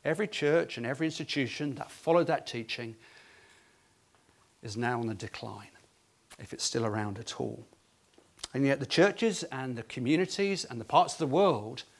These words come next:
that retain the supernatural parts of the gospel are thriving. Here are some figures for you. Look at these big circles for the centers of Christianity around the world.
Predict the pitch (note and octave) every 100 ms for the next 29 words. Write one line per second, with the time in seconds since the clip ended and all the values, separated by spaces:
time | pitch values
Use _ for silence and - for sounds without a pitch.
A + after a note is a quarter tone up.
0 | - - _ _ _ - C#3+ C3+ - F#3+
1 | G#3+ E3+ A2+ - F3+ F3 D#3 D3+ - D3
2 | C3+ D3 B2+ - - - - C#3 B2 G#2
3 | G#2+ F3 - - A#2+ G2+ - - - C3
4 | - - D3 C#3+ B2 A2 A#2 C#3 D3 C3
5 | G3+ D3+ A#2+ - A2+ F#2+ - _ _ -
6 | - - G3 F3 D3 - F3 - F#3+ E3
7 | C#3+ - B2 - A3 G#3+ E3+ D#3+ C3 D#3+
8 | - C3 B2 - A#2 - - - - B2+
9 | C3+ C3+ A#2 A#2 B2 A2 G2 -